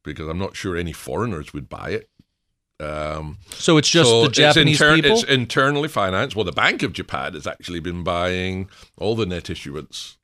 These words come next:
Speaker 1: Um, they've got a very aggressive Q E program,
Speaker 2: Mm-hmm.
Speaker 1: um, that they're buying. But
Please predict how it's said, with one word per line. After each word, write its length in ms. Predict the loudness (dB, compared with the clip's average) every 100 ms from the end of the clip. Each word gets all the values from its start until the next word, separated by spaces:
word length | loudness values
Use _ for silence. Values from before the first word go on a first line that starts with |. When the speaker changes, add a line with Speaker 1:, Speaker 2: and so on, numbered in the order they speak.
| _ _ _ -14
Speaker 1:
Um, 320 | -12 -10 -8
they've 200 | -6 -6
got 140 | -6
a 40 | -6
very 200 | -4 -4
aggressive 720 | -6 -4 -4 -4 -6 -6 -10 _ -16 -16 -18 _ _
Q 300 | -10 -6 -4
E 140 | -6
program, 760 | -8 -10 -10 -8 -6 -6 -8 -10 -4
Speaker 2:
Mm-hmm. 540 | 0 0 0 -4 -4 -8
Speaker 1:
um, 260 | -8 -8
that 180 | -8 -6
they're 160 | -4 -4
buying. 300 | -4 -6 -10 -14 -4
But 180 | -4